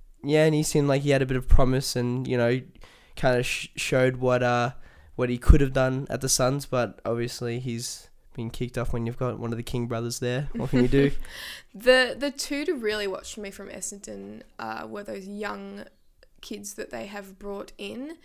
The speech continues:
Speaker 2: and that is Nick Cox, uh, Harrison Jones, and Archie Perkins. Now, Archie Perkins had a rough day. I think he came on, uh, as players came off. He wasn't, he didn't play the full game, but Nick Cox and Harrison Jones collected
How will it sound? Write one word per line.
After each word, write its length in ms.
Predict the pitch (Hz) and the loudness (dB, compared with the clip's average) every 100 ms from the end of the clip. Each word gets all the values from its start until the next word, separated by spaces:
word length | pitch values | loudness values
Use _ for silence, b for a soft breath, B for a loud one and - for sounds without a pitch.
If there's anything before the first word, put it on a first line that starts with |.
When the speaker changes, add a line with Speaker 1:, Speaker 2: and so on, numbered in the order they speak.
| B B B - | B B B -10
Speaker 2:
and 380 | 220 214 208 208 | -6 -4 -4 -4
that 160 | 208 - | -6 -6
is 360 | 214 214 208 208 | -4 -2 -2 -6
Nick 420 | 214 214 233 - - | -10 -8 -8 -10 -16
Cox, 680 | - 247 - - - - - | -10 -10 -10 -16 -12 -10 -8
uh, 240 | - 208 220 | -6 -6 -6
Harrison 480 | 208 202 202 214 202 | -6 -6 -6 -10 -10
Jones, 640 | 202 196 196 196 202 202 - | -10 -8 -10 -10 -12 -14 -12
and 420 | 202 196 202 202 - | -10 -8 -10 -12 -6
Archie 280 | 214 202 - | -6 -6 -10
Perkins. 320 | 208 202 196 | -10 -10 -10
Now, 80 | 196 | -6
Archie 320 | 208 208 - | -6 -8 -12
Perkins 300 | - 196 185 | -10 -10 -10
had 120 | 196 | -10
a 60 | 190 | -10
rough 260 | 190 190 - | -10 -12 -10
day. 200 | 196 196 | -10 -8
I 60 | |
think 240 | 196 220 208 | -10 -12 -12
he 100 | 208 | -14
came 280 | 208 190 | -12 -10
on, 260 | 185 185 185 B B B B B | -8 -8 -12 B B B B B
uh, 220 | - 208 196 | -8 -6 -4
as 220 | 208 202 | -4 -6
players 300 | - 208 110 | -8 -10 -10
came 180 | - - | -10 -12
off. 160 | - - | -14 -14
He 80 | 214 | -12
wasn't, 320 | 226 208 - - | -12 -14 -20 -16
he 100 | 202 | -16
didn't 180 | 208 - | -14 -16
play 180 | 220 214 | -14 -14
the 80 | 196 | -14
full 160 | - | -16
game, 320 | - 214 247 | -14 -12 -10
but 180 | 269 - - B B B | -8 -10 -10 B B B
Nick 180 | 233 220 | -10 -8
Cox 240 | 220 - | -10 -8
and 80 | 214 | -12
Harrison 360 | 208 202 208 202 | -10 -10 -12 -12
Jones 420 | 202 196 196 190 | -12 -12 -12 -16
collected 960 | - 220 208 202 - 208 196 196 196 196 | -18 -14 -12 -12 -14 -12 -10 -8 -10 -14